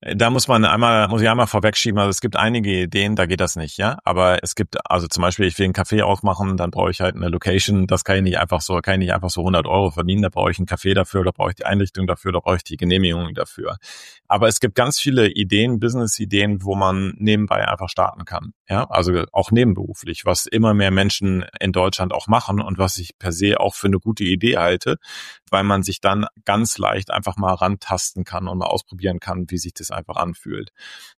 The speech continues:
Und da, in dem Fall, gebe ich immer als Tipp, so, verdien mal diese Woche hundert Euro, weil es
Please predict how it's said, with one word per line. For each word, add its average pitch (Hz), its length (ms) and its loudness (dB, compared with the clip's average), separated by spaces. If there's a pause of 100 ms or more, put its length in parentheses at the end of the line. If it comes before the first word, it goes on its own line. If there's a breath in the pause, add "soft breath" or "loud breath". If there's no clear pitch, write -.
(120)
Und 98 240 0
da, 123 380 4
in 107 180 2
dem 131 240 4
Fall, 127 560 2
gebe 110 240 2
ich - 160 0
immer 104 240 4
als 92 280 0
Tipp, 98 260 -2
so, 98 180 2
verdien 98 340 -2
mal 120 120 2
diese 98 220 -2
Woche 98 200 -2
hundert 87 300 -4
Euro, - 480 -4
weil 95 200 2
es - 220 -2